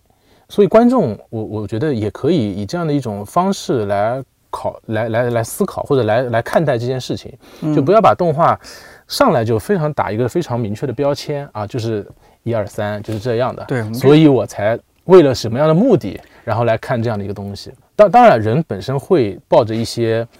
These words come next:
Speaker 1: 标签，先会带一些标签去认识一些东西，这个很正常，这是人的天性。
Speaker 2: 嗯。
Speaker 1: 但是慢慢的，是不是可以也把一些标签给撕掉，让自己，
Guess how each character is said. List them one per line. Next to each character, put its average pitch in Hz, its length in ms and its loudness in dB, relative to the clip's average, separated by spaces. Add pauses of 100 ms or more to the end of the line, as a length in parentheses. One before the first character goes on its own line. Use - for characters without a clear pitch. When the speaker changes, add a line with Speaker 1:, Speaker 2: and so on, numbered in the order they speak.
(280)
Speaker 1:
标 131 220 6
签， 120 400 -6 (220)
先 185 360 2
会 127 280 2
带 147 160 2
一 - 20 4
些 120 140 0
标 131 200 0
签 131 240 -6
去 120 240 -6
认 131 300 2
识 - 180 -10
一 104 40 -8
些 110 100 -6
东 120 220 -8
西， 110 100 -10
这 135 100 -10
个 131 80 -2
很 101 160 -8
正 117 160 -6
常， 104 160 -16
这 110 120 -8
是 110 80 -4
人 98 100 -4
的 117 80 -4
天 131 240 -6
性。 - 180 -12 (100)
Speaker 2:
嗯。 143 360 -4
Speaker 1:
但 190 140 6
是 190 80 6
慢 214 180 6
慢 208 180 8
的， 123 60 0
是 - 160 -6
不 139 60 -2
是 135 100 -2
可 123 180 -6
以 107 220 -2 (300)
也 151 120 6
把 101 200 2
一 107 40 -2
些 123 120 0
标 156 180 2
签 175 220 -6
给 - 120 -8
撕 - 320 -8
掉， 160 200 -4 (600)
让 175 180 0
自 - 200 -2
己， - 360 -8